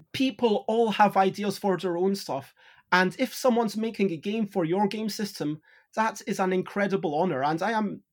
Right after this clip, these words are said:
massively honored that, like, I think I've had, um, fifty, about forty,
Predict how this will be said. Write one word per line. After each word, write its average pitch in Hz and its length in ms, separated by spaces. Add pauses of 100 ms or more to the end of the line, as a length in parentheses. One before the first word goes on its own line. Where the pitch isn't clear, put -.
(440)
massively 196 520
honored 180 400 (120)
that, 190 320 (560)
like, 185 300
I 180 40
think 208 320
I've 180 160
had, 175 400
um, 147 460 (400)
fifty, 233 960 (320)
about 247 320
forty, 226 260